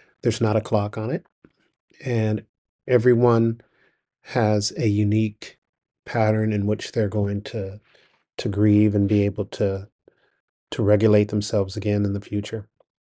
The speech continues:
And we have to allow for what that looks like.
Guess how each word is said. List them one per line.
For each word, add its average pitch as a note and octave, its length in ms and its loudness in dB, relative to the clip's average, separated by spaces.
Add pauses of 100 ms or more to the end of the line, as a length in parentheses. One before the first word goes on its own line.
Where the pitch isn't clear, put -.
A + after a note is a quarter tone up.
(120)
And A2 260 -2
we A2+ 120 -4
have A#2 180 -2
to B2 100 4
allow A2 260 2
for A2 160 -4
what G#2+ 160 2
that G#2+ 180 0
looks A2 220 -6
like. F#2+ 360 -8